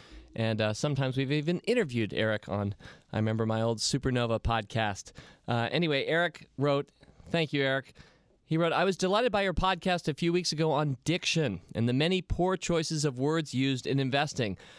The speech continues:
I would like to introduce the word I currently have on my own wordsmith pedestal for the next one that must go, or at least be severely curtailed, and his word is the word potentially."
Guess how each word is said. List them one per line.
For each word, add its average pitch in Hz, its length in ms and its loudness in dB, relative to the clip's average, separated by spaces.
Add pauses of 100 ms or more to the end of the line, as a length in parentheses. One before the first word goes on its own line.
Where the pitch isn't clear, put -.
(140)
I 156 80 2
would 208 140 0
like 226 140 0
to 202 100 0
introduce 190 340 -2
the 185 100 0
word 180 140 2
I 170 140 2
currently 202 500 -2
have 139 300 0
on 143 180 0
my 156 180 0
own 240 360 0
wordsmith 147 560 0
pedestal 135 480 0
for 151 100 -4
the 131 100 -2
next 156 300 -2
one 147 340 0
that 123 220 0
must 135 380 0
go, 127 340 0 (280)
or 120 320 0 (320)
at 139 100 -2
least 147 220 -2
be 131 160 0
severely 127 800 -2
curtailed, 123 600 0 (340)
and 113 140 0
his 143 180 -2
word 131 380 0 (260)
is 127 380 0
the 127 100 2
word 107 440 -2 (500)
potentially." 123 760 0